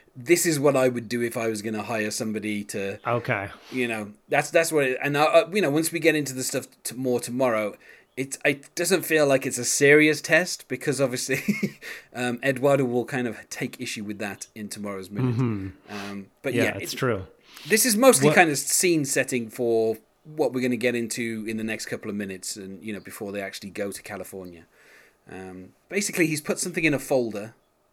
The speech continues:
Speaker 1: on a website, and they have to try to get into that folder. That is, <laughs> and every time they program lines of code to get into that folder, it's, pop-ups come up to stop them from doing it,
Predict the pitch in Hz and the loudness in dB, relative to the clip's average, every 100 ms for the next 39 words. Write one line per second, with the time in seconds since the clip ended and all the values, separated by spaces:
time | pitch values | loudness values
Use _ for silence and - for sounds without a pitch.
0 | _ 127 127 120 113 - 104 101 104 - | _ -2 0 0 -2 -4 -8 -10 -12 -18
1 | - 113 117 117 104 107 - 104 98 113 | -12 -8 -6 -6 -8 -12 -10 -10 -8 -6
2 | 110 107 - 95 - 95 - _ 110 107 | -6 -8 -10 -12 -12 -16 -18 _ -8 -8
3 | 107 - - 214 175 - - - - 127 | -2 0 2 2 -2 -6 -12 -10 -2 0
4 | 123 117 - 147 143 147 - 139 135 127 | 0 -2 0 2 2 2 2 2 2 0
5 | 147 127 127 120 120 110 110 131 113 107 | 0 0 0 -2 -2 -6 -8 -6 -6 -6
6 | 101 113 113 135 135 104 - 101 98 101 | -6 -2 0 0 -2 -8 -6 -8 -6 -8
7 | 90 - - _ _ - 123 - - - | -10 -18 -20 _ _ -10 -8 -8 -10 -8
8 | 107 95 101 - 92 - 92 101 87 80 | -8 -8 -10 -8 -10 -12 -18 -16 -16 -18
9 | 76 | -20